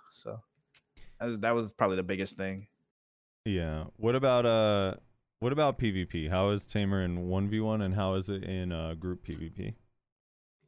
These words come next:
Speaker 1: Um, so one v one is kinda weird 'cause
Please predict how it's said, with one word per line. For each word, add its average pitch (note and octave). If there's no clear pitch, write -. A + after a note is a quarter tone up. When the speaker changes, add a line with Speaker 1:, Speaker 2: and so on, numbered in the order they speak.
Speaker 1:
Um, F#3+
so E3+
one A#3
v C#4+
one C#4
is A#3+
kinda G#3+
weird D#3+
'cause D3